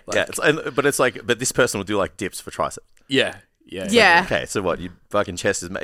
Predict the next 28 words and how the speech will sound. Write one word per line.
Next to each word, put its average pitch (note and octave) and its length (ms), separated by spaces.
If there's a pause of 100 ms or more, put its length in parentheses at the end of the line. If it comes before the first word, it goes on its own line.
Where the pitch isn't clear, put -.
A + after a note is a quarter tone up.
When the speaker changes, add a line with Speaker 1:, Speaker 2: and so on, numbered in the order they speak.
Speaker 2:
like, C3+ 220
like, C#3 160
they, B2+ 160
they A#2+ 300
still C#3+ 360
just, A2+ 200
like, G#2+ 260 (560)
this, A#2 420 (300)
this - 540 (380)
without G#2 460
this, - 400
like, E2+ 140
have G#2+ 240
to G2+ 80
just F#2 280
Speaker 1:
Yeah, F#2 80
Speaker 2:
work F2+ 140
Speaker 1:
yeah, D2 60
Speaker 2:
this. F2+ 180
So A#2 100
it, D3 80
it's D#3+ 180
Speaker 1:
own - 60
Speaker 2:
pretty E3+ 160
good B2+ 120
Speaker 1:
this. - 60
Speaker 2:
for G#2 100
that. F2+ 200